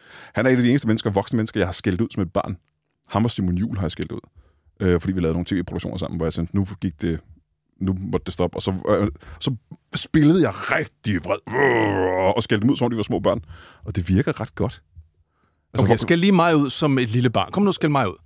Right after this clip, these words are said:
Speaker 1: Ej, det vil jeg ikke.
Speaker 2: Jo, Brian, kom
Speaker 1: Jeg
Speaker 2: nu.
Speaker 1: kan ikke huske, hvordan det er så mange år siden.
Speaker 2: Brian.
Speaker 1: Ved du, jeg vil ikke have, at du
Speaker 2: Øhm.
Speaker 1: begynder at græde. Det er ikke sexet.
Speaker 2: Nej, men, men jeg har brug for at høre dig skælde
Speaker 1: Jamen,
Speaker 2: ud.
Speaker 1: der er nødt til at være noget at skælde dig ud over, jo.
Speaker 2: Okay.
Speaker 1: Og jeg har jo ikke noget at skælde dig ud over.
Speaker 2: Ej, men nu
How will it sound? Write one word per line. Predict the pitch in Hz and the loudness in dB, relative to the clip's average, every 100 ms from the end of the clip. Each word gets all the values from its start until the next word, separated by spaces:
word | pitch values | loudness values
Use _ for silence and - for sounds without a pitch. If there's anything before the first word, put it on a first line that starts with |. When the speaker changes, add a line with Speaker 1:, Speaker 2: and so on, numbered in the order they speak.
| _ - | _ -10
Speaker 1:
Ej, | - | -8
det | 82 - | -6 -6
vil | 80 | -8
jeg | 73 | -8
ikke. | 76 - | -12 -4
Speaker 2:
Jo, | 101 101 | -2 -2
Brian, | 104 92 | -4 -2
kom | 117 151 | 2 2
Speaker 1:
Jeg | |
Speaker 2:
nu. | |
Speaker 1:
kan | 110 | 2
ikke | - | 0
huske, | 110 | 0
hvordan | 95 92 | 0 0
det | |
er | |
så | 98 98 | 0 0
mange | 98 | 0
år | 95 | -2
siden. | 90 98 - | -4 -6 -4
Speaker 2:
Brian. | - 135 151 156 135 _ _ | 2 4 4 0 -4 _ _
Speaker 1:
Ved | 110 | 2
du, | 113 | 4
jeg | |
vil | 131 | 4
ikke | 127 | 4
have, | |
at | |
du | 117 | 4
Speaker 2:
Øhm. | 104 | 4
Speaker 1:
begynder | 101 | 2
at | 98 | 0
græde. | 85 87 92 | -2 -2 0
Det | 135 | 4
er | 98 | 2
ikke | - | 2
sexet. | 95 87 101 - | -4 -4 -12 -10
Speaker 2:
Nej, | 107 95 - | -6 -4 -4
men, | 117 110 | -6 -4
men | 127 120 | -4 0
jeg | 127 | 2
har | 131 | 0
brug | 143 156 139 | 2 0 2
for | 143 | 2
at | 127 | 4
høre | 131 139 | 2 2
dig | 135 | 0
skælde | 127 120 | 0 4
Speaker 1:
Jamen, | |
Speaker 2:
ud. | 135 | 4
Speaker 1:
der | |
er | 151 | 2
nødt | 220 | 2
til | |
at | 165 | 2
være | |
noget | 175 | 2
at | 180 | 2
skælde | 139 | 2
dig | 147 | 4
ud | 165 | 4
over, | 151 170 | 4 4
jo. | 107 - | 0 0
Speaker 2:
Okay. | 143 151 104 - - - | -2 0 -2 -4 -10 0
Speaker 1:
Og | 123 | 2
jeg | |
har | 156 151 | 4 4
jo | |
ikke | 107 | 4
noget | 98 | 2
at | |
skælde | - 85 | 0 -2
dig | 85 | -2
ud | 85 | -4
over. | - | -4
Speaker 2:
Ej, | 127 123 | -6 -2
men | 123 107 - - _ - | -4 -4 -10 -20 _ -6
nu | 165 | -4